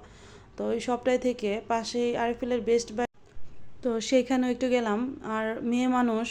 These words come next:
আহ, কিচেনের জন্য কিছু কেনাকাটা করব না, তা তো হতেই পারে না।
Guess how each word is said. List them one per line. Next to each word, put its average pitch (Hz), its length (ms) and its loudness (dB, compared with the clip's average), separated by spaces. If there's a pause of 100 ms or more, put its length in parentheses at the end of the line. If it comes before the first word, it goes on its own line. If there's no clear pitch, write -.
(540)
আহ, 214 200 0
কিচেনের 254 420 0
জন্য 247 220 -2
কিছু 247 240 -4
কেনাকাটা 247 520 -2
করব 247 360 0
না, 226 300 0 (360)
তা 220 120 -4
তো 233 160 0
হতেই 233 300 0
পারে 233 300 0
না। 220 300 -2